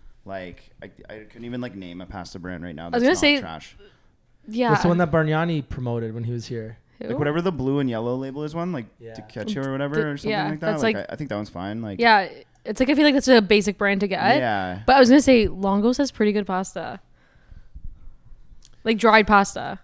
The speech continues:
Speaker 3: I haven't made pasta in probably, like, nine years.
Speaker 1: You're on the cut?
Speaker 3: No, I just, like, I hate cooking.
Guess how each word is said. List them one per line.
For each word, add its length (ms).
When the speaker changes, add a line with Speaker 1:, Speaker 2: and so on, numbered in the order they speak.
Speaker 3:
I 100
haven't 220
made 240
pasta 800
in 100
probably, 460
like, 180
nine 360
years. 420
Speaker 1:
You're 120
on 60
the 60
cut? 320
Speaker 3:
No, 160
I 120
just, 200
like, 240
I 120
hate 180
cooking. 420